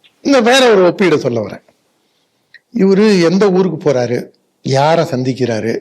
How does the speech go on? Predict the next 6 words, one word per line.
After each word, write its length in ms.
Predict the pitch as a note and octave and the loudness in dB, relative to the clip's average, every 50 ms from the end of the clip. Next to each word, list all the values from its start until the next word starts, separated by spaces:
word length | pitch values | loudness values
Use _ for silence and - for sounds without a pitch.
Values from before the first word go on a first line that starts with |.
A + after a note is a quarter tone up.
| - | -8
எதுக்காக 720 | - C#3+ B2+ C#3 D#3+ F3 G3 - G#3+ G3 F#3 E3 D3+ - C3 | -4 -2 0 2 2 0 0 0 2 2 2 2 0 -2 -4
சந்திக்கிறாரு, 580 | B2+ B2+ B2+ A2+ B2+ A#2+ A#2 A2 G#2+ A2+ - - - | -4 -4 -4 -4 -4 -4 -4 -4 -4 -4 -6 -6 -6
எவ்வளவு 400 | - D3 D3 D#3 F3 G#3 A3 A3 | -2 0 2 2 2 4 2 2
நேரம் 300 | G3+ G3 F#3 F3+ F3 - | 2 2 2 0 0 -2
சந்திச்சாரு 600 | D3+ C#3 B2 B2+ C3+ C3 - A#2 G2 F#2+ G2 - - _ _ _ _ _ _ _ _ _ _ _ _ _ _ _ _ _ _ _ _ - | -4 -4 -4 -4 -6 -6 -6 -6 -8 -8 -10 -14 -16 _ _ _ _ _ _ _ _ _ _ _ _ _ _ _ _ _ _ _ _ -4
அப்படிங்கிறது 600 | - F3 F#3+ G3 F3 D3 C#3 C3 C#3 G#3+ B3 G#4+ | -2 0 0 0 0 0 0 0 0 -2 -2 -4